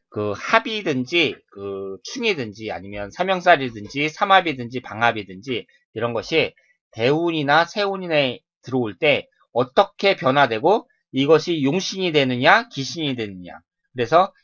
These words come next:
이 사주에 어떤 영향을 미치느냐 이런 것을 빨리빨리 찾아내는 것이 그 훌륭한 그 분석을 해내는 그 지름길이라고 말씀을 드릴 수 있겠습니다.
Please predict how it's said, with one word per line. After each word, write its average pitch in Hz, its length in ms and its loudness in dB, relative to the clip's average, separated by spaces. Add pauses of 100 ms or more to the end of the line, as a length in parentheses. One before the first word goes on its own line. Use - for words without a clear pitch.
(100)
이 135 180 -2
사주에 165 680 0
어떤 156 440 2
영향을 131 440 2
미치느냐 110 760 -4 (300)
이런 151 240 4
것을 143 400 2 (380)
빨리빨리 214 680 2
찾아내는 170 520 2
것이 143 440 4 (540)
그 98 400 -12 (840)
훌륭한 185 600 0 (140)
그 - 240 -10
분석을 131 420 0
해내는 120 480 -2 (100)
그 90 300 -12 (1120)
지름길이라고 117 840 -4
말씀을 92 460 -12
드릴 95 180 -14
수 90 280 -20
있겠습니다. - 480 -18